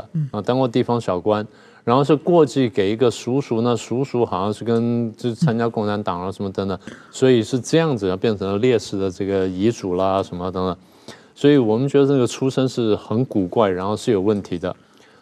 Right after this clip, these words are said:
Speaker 2: 但是因为已经干到那一步了嘛，大家知道可能也不敢讲，所以就隐瞒过去了。就像陈永贵也干过，也干过这个汉奸，也帮过日本人跑过路，所以后来不是也干了副总理嘛。那么他是个技术官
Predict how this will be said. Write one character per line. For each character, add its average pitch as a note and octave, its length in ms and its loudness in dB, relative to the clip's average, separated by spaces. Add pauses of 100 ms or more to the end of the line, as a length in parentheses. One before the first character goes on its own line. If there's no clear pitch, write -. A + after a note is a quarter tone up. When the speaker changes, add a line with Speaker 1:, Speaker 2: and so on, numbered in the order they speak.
Speaker 2:
但 D#3 140 6
是 D#3 100 0
因 D3+ 60 4
为 C3+ 120 4
已 G2+ 60 0
经 A2 140 0
干 D3 180 2
到 C3 120 0
那 C3 120 2
一 A#2+ 80 2
步 A#2+ 160 -4
了 G#2+ 100 0
嘛， F#2+ 140 -4
大 G2+ 140 -2
家 A#2 120 0
知 A#2+ 160 -8
道 A#2 160 0
可 G2+ 140 -8
能 G#2 80 -2
也 F#2+ 80 -2
不 G2 160 -4
敢 G2 220 -4
讲， G2+ 180 -4
所 G#2 160 0
以 G2+ 100 -2
就 G#2 200 -4
隐 G#2 260 -4
瞒 F#2 220 -4
过 G2+ 180 0
去 G#2 160 -6
了。 - 160 -6 (300)
就 C#3 120 4
像 C3+ 120 4
陈 - 160 -4
永 A#2+ 220 0
贵 C3 180 2
也 G2 100 2
干 G#2 160 -4
过， F#2 220 -4
也 A2+ 180 -2
干 A2 220 0
过 G2 140 -2
这 G2 80 -2
个 F#2 60 -6
汉 D3+ 140 0
奸， G2 200 -4
也 G2 80 -4
帮 A2 180 0
过 A2 100 2
日 A2 140 0
本 F#2+ 80 -6
人 F#2+ 100 -2
跑 F#2+ 160 -2
过 F#2+ 140 -2
路， G#2 180 -4 (460)
所 A2+ 140 2
以 A2 40 6
后 A2+ 180 2
来 G#2+ 100 2
不 G2+ 60 -6
是 G#2+ 120 -6
也 F#2+ 60 -2
干 G#2 160 0
了 F#2+ 80 -6
副 G#2 140 -8
总 F#2 200 -6
理 F2+ 120 -8
嘛。 E2+ 180 -10 (880)
那 D#3 80 4
么 D3+ 100 6
他 - 220 2
是 F3 160 0
个 D#3+ 100 6
技 D#3 160 2
术 C3+ 160 4
官 C3+ 220 4